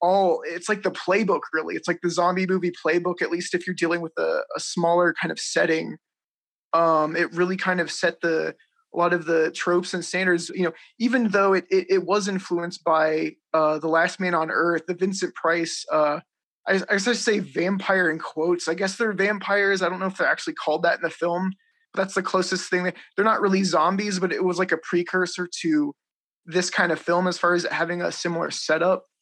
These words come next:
Um, and it was definitely influential on Night of the Living Dead in that aspect. And it was, like, um, it was an adaptation of,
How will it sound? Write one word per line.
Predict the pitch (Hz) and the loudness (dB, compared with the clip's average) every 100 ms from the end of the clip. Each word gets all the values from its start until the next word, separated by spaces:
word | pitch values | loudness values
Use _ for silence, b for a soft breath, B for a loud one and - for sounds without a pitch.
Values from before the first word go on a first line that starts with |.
| _ _ _ _ - - | _ _ _ _ -20 -4
Um, | 170 170 | 0 2
and | 165 185 | 4 2
it | |
was | 190 180 | 2 0
definitely | 180 175 196 180 | 0 0 0 -2
influential | 185 190 190 190 170 - | -2 -2 -2 -2 -4 -2
on | 147 180 208 202 B _ - | -2 0 -2 -8 B _ -2
Night | 190 | 2
of | 196 | 4
the | |
Living | 202 214 | 2 2
Dead | 202 214 202 | 2 2 2
in | 170 | -2
that | 165 160 | -2 0
aspect. | 196 - 220 214 | 0 0 -2 -2
And | - | -4
it | 185 | -6
was, | 180 175 | -4 -2
like, | 165 160 160 - _ _ _ _ _ _ _ _ - | 0 0 -2 -10 _ _ _ _ _ _ _ _ -4
um, | 160 156 165 | 0 2 2
it | |
was | 202 247 | 2 2
an | 226 | 2
adaptation | 156 185 196 - 185 185 196 | 4 4 2 0 -4 -2 -2
of, | 180 175 165 | 2 2 0